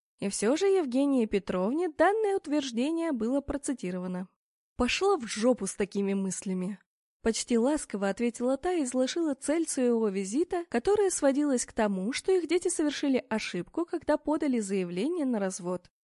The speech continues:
"С кем не бывает! Сегодня развелись, завтра снова сошлись.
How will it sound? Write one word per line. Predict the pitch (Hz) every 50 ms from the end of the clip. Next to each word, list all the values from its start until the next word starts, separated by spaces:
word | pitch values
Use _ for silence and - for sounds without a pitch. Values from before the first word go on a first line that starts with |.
| _ _ _ _
"С | - - -
кем | - - - 381 330 277 214 220
не | 226
бывает! | 226 247 285 254 247 208 175 180 - - - _ _ _ _ _ _ -
Сегодня | - - - 269 269 370 403 415 320 269
развелись, | 233 202 196 208 208 196 208 285 349 311 254
завтра | 254 311 330 - 285 269
снова | - 214 208 226 277 302
сошлись. | - - 294 - - 254 240 233 220 - -